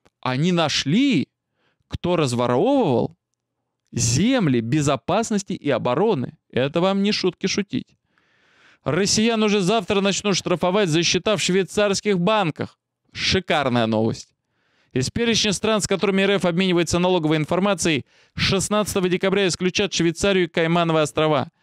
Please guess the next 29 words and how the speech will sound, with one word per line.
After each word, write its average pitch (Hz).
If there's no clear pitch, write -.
Зачисления 196
валюты 196
на 185
швейцарские 180
банковские 175
счета -
будут 175
считаться 170
незаконными. 175
Штраф 214
от 156
двадцати 180
до 185
сорока 180
процентов 170
от 160
суммы 170
операции. 151
Нововведения 160
касаются 165
только 160
личных 190
счетов 175
физлиц. 147
Круто, 254
очень 170
круто. 247
Штрафуйте 170
всех. -